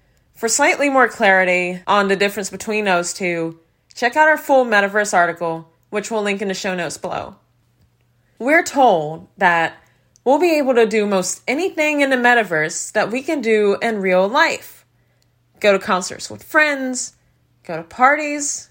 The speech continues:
go shopping, and even go to work. I'm not sure how anyone else feels about this, but if I must escape into a fake world like the metaverse, I want to <laughs> escape work. I do not want to be doing my real job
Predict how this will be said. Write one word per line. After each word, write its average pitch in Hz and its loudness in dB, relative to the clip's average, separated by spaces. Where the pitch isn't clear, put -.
go 170 -8
shopping, 277 -2
and 202 0
even 294 0
go 302 4
to 311 2
work. 339 -2
I'm 311 2
not 381 0
sure 330 2
how 294 2
anyone 254 0
else 226 0
feels 190 0
about 160 -4
this, - -14
but 233 6
if 233 -2
I 277 4
must 277 -2
escape 214 0
into 202 0
a - -2
fake 196 -4
world 160 -6
like 156 -12
the 165 -16
metaverse, 202 0
I 330 2
want 320 0
to 339 -2
<laughs> 262 0
escape - -2
work. - -8
I 269 6
do 339 0
not 294 2
want 247 0
to 269 -4
be 247 -2
doing 214 2
my 196 2
real 220 4
job 180 2